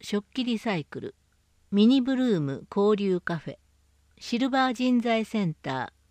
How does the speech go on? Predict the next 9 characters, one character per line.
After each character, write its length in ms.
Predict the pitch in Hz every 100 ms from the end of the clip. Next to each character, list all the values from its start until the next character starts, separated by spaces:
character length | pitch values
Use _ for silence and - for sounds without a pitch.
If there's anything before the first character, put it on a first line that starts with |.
| _
無 140 | 185 202
料 220 | 262 254
学 280 | 233 233 -
習 280 | 226 208
教 280 | 190 185 139
室。 400 | 135 - - - _ _ _ _ _ _
放 260 | 247 269
課 160 | - 233
後 220 | 220 190